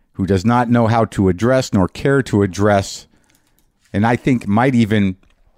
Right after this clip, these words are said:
not so secretly support the actions that took place last week.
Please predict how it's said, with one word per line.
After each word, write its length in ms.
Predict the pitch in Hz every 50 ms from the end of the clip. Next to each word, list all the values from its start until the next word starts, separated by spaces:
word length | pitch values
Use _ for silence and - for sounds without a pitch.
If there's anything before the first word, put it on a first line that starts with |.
| _ _ _ _ _
not 300 | - 104 127 135 135 -
so 160 | - - 123
secretly 640 | 113 - - - 139 131 - 139 131 - 135 139 131
support 760 | - - - - - - - 185 151 127 120 120 - - - _ _ _ _ _ _ _ _ _ _ _
the 160 | - 104 104
actions 460 | 107 107 101 - - - 107 95 90 82
that 120 | 92 -
took 240 | - - 98 - -
place 360 | - 104 95 92 85 - -
last 280 | 92 87 87 85 - -
week. 360 | 92 95 107 107 - -